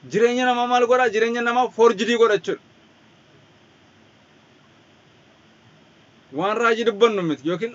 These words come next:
waan raajiin nutti dubbatamu miti. Namoonni yeroo baay'ee sagalee Waaqayyoon gaaddiddeessanii isa keessaan nama rukutuu barbaadu.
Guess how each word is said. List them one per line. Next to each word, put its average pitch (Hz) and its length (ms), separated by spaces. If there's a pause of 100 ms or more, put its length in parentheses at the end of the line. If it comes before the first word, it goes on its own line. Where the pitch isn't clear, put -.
waan 214 200
raajiin 233 340
nutti 233 160
dubbatamu 214 440
miti. 156 280 (4000)
Namoonni 190 540
yeroo 180 200
baay'ee 185 420 (1200)
sagalee 185 460
Waaqayyoon 185 680
gaaddiddeessanii 160 840 (160)
isa 160 180
keessaan 143 460 (1800)
nama 160 220
rukutuu 160 280
barbaadu. 143 340